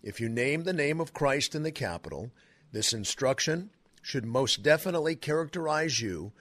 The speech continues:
in an ever-increasing way. Ephesians four twenty-nine states, "Let no unwholesome word proceed from your mouth,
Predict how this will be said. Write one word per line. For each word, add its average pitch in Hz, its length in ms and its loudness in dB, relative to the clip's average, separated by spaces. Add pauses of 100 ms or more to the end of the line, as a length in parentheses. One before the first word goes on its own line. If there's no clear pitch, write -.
(280)
in 139 140 0
an 139 100 2
ever-increasing 101 960 -2
way. 104 320 0 (800)
Ephesians 143 600 2
four 135 340 0
twenty-nine 123 720 0
states, 90 560 -2 (240)
"Let 139 260 4
no 175 360 6
unwholesome 170 800 2
word 127 400 2
proceed 127 440 0
from 131 220 -2
your 139 100 2
mouth, 139 460 0